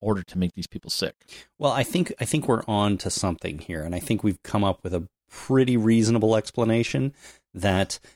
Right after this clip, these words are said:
Speaker 2: the drinkable water is the treated water somehow, and the undrinkable is straight out of the stream. And if they know that for some reason,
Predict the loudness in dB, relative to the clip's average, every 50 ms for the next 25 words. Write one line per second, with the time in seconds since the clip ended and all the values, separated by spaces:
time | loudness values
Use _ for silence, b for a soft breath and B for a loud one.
0 | b b -2 -2 0 2 2 4 4 4 4 4 4 4 4 4 4 2 2 2
1 | 2 0 0 0 0 0 0 0 0 0 0 0 -2 -4 -4 0 2 2 4 4
2 | 2 2 2 2 2 2 0 -2 -4 -4 -2 -2 -2 -2 -2 -4 -4 -4 -4 -4
3 | -6 -8 -10 b b b b b _ _ -6 -4 -2 -2 -2 0 2 2 4 4
4 | 4 4 2 2 2 0 2 2 2 2 0 0 -2 -2 -2 0 0 2 4 4
5 | 2 2 0 -2 -4 -4 -4 -4 -6 -6 -6 -8 -10 -14 -16 B B B B B
6 | B -4 -4 -2 0 2 4 4 6 6 4 4 2 -2 -4 _ -2 2 2 4
7 | 4 4 4 2 2 0 -2 -4 -6 -8 -6 -6 -4 -4 -4 -2 -2 -2 -4 -4
8 | -4 -6 -6 -6 -8